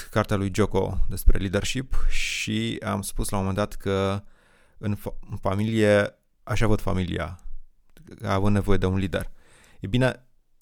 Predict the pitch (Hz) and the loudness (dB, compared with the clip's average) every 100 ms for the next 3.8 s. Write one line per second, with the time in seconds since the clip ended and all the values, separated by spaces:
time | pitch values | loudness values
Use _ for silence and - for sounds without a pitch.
0 | _ 120 110 120 127 123 101 101 104 - | _ -4 -2 0 2 2 2 2 12 12
1 | 95 90 87 87 - - - - - - | 12 0 -12 -14 -16 -20 -20 -20 -20 -14
2 | - - 50 101 98 101 101 - 101 98 | -10 -8 -4 -2 -2 -2 -2 -2 -2 -2
3 | - 101 95 101 98 - 120 | -4 -8 -4 -4 -4 -6 -10